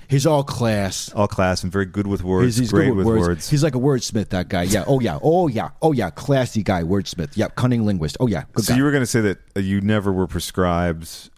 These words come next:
Speaker 2: A D D
Speaker 1: Never.
Speaker 2: meds as a kid?
Speaker 1: Never. I jumped on the trampoline. I taught myself how to be a fucking contortionist.
Speaker 2: Mm-hmm. You just used all that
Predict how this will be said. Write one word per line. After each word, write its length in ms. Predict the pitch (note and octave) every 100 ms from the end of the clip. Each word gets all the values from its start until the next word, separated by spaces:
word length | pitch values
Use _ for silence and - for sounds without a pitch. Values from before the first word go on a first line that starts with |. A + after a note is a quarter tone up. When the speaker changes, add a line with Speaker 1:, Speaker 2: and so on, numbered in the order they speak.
| -
Speaker 2:
A 60 |
D 60 | F#2+
D 60 |
Speaker 1:
Never. 260 | A2 G#2 F2+
Speaker 2:
meds 240 | F2+ F2
as 140 | E2+ D#2
a 60 |
kid? 340 | D2+ G2 E2 G#2
Speaker 1:
Never. 320 | G#2+ G2 F#2
I 100 | A2
jumped 240 | G#2+ A2
on 60 | G#2+
the 80 | G#2
trampoline. 380 | - G#2+ G#2 F#2
I 20 |
taught 160 | -
myself 240 | G2 - G2+
how 80 | G2+
to 80 |
be 80 | F#2
a 60 | F#2
fucking 320 | - G2+ G2
contortionist. 640 | G2 G#2 G#2+ - D#2+ D2+
Speaker 2:
Mm-hmm. 320 | - F#2+ F#2 F2 -
You 160 | - F#2+
just 220 | F2+ F2
used 400 | F2+ F2+ D#2 -
all 140 | F2 E2
that 160 | D#2+